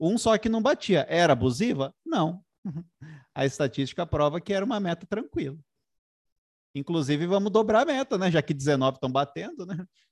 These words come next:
Dá pra dobrar já. E, enquanto vocês falavam, eu lembrei de outra classificação do assédio, que é o assédio por chantagem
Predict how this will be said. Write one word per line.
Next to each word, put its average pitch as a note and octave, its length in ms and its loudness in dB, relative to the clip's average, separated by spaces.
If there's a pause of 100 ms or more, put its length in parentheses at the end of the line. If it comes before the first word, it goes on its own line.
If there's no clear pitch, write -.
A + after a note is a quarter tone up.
(220)
Dá A#2+ 200 -10
pra C3+ 140 -10
dobrar F3 420 -4
já. C#3+ 180 -4 (360)
E, A#3 400 2 (180)
enquanto F3 400 4
vocês E3+ 320 4
falavam, D#3 320 6
eu F3 40 4
lembrei F3+ 320 4
de D#3+ 120 0
outra E3 260 0
classificação F3+ 720 -2
do F3+ 80 4
assédio, D#3 460 2
que D3+ 60 0
é C#3+ 40 6
o C#3 60 4
assédio C3 340 0
por C#3+ 160 2
chantagem F#3+ 800 4